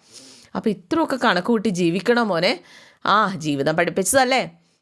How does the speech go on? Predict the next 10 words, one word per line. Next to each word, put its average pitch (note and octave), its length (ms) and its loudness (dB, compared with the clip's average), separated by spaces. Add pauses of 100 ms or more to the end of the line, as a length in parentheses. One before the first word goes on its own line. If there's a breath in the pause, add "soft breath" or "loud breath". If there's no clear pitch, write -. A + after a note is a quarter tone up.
(100)
അപ്പോൾ B3+ 160 -2
ഇത്രയൊക്കെ C4 360 0
കഷ്ടപ്പെടേണ്ട A#3+ 560 0
കാര്യമുണ്ടോ? A#3 580 2 (360 soft breath)
വീട്ടിൽ C#4+ 280 0
പോയ A3 220 2 (220)
ആഹാരത്തിനുള്ള C4 760 2
വകയെങ്കിലും B3 480 0
കുറച്ചുണ്ടാക്കിയാൽ A3+ 640 0
പോരെ?" G#3+ 260 2